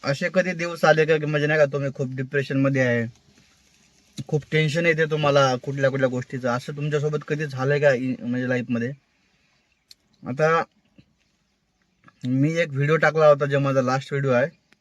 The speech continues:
माझी गाडी ठोकल्या गेली, त्याच्यामध्ये मी खूप सॅड आहे.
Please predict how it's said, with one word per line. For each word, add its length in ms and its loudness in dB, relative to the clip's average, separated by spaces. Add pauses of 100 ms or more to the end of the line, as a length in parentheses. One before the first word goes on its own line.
(120)
माझी 200 -4
गाडी 220 0
ठोकल्या 300 -4
गेली, 220 -4 (880)
त्याच्यामध्ये 400 -2
मी 160 2
खूप 220 -4
सॅड 280 8
आहे. 120 4